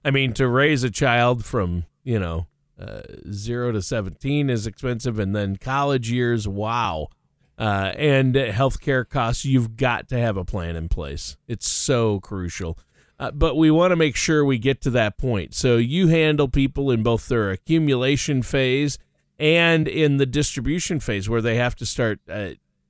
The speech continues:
you know, providing for their own income when that, wor-, you know, the working years stop and the paychecks stop coming.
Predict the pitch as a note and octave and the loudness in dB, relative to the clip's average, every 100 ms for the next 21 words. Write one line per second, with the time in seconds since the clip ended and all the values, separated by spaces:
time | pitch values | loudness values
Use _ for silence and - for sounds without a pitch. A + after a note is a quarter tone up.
0 | _ _ D3 C3 F#3+ - A2+ B2+ B2+ C3+ | _ _ -2 -2 -2 -2 0 2 2 2
1 | B2 B2+ A#2 A2+ A#2+ A#2 C3+ F#3 D3+ G2 | 0 -2 0 2 2 0 0 -2 -2 -2
2 | G#2+ A2 A#2+ E2+ - - A2 - _ C3 | 0 0 -2 -4 -10 -14 -12 -12 _ -4
3 | G2 E2+ G#2+ G2+ A2 A#2 A2+ A2 G#2 G2 | -4 -4 -4 -4 -4 -6 -4 -2 -2 -4
4 | F2+ - G#2 F#2+ B2+ - D#2 - B2 A#2 | -6 -8 -6 -6 -4 -6 -6 -4 -2 -2
5 | A2+ G2 - A2 F#2 - G#2 F2+ G#2 | -6 -8 -10 -10 -6 -6 -4 -6 -6